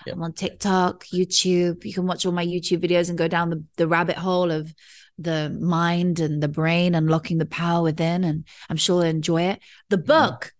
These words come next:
Speaker 2: right now is the thing I would say to do. If there is one call to action for you today, you're gonna take one step.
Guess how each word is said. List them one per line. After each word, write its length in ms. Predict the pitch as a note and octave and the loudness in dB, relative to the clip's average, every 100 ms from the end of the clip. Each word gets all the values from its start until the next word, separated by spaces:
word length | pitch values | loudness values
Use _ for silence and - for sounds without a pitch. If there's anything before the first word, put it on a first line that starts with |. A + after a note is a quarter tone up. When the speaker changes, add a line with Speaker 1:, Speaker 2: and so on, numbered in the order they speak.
| _ _ | _ _
Speaker 2:
right 220 | G#3 F#3+ F3+ | -2 -2 0
now 440 | G#3 G3 D#3 - | 0 0 -2 -4
is 240 | - F3+ - | -4 -4 -4
the 100 | F3 | -6
thing 240 | F#3 F#3+ | -2 0
I 100 | F3+ | 2
would 160 | F3 D#3 | 0 0
say 240 | - E3 | 0 0
to 120 | D#3 D3+ | -2 -4
do. 300 | D3 E2 - | -2 -2 -10
If 140 | - | -4
there 160 | G3 G3+ | 0 2
is 160 | G3+ | 0
one 400 | E3 E3+ F#3+ G3+ | -2 0 0 -2
call 240 | G#3 G#3 G#3+ | -2 -2 -2
to 160 | G3+ | 0
action 340 | F3 D3+ A3+ G#3+ | -2 -2 -4 -2
for 120 | A3 | 0
you 120 | G#3 | -2
today, 240 | G#3+ G3+ G3 | 0 2 2
you're 100 | F3+ | 2
gonna 160 | F#3 | -2
take 240 | E3+ F3+ D#3 | -4 -4 -6
one 340 | D#3+ D#3+ F3+ | -4 -2 0
step. 420 | F3 - E3+ A#3 | -2 -2 -2 -2